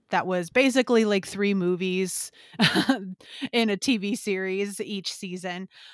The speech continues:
Uh, but I just thought the Sherlock story has been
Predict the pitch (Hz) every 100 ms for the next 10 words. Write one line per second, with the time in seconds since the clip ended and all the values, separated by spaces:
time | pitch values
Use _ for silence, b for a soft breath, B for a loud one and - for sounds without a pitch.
0 | B 208 180 165 180 - 202 185 185 -
1 | _ _ _ _ - 233 254 262 - 190
2 | 180 - _ _ _ 208 180 214 220 -
3 | 359 330 269 240 - 214 202 196 190 175
4 | 190 185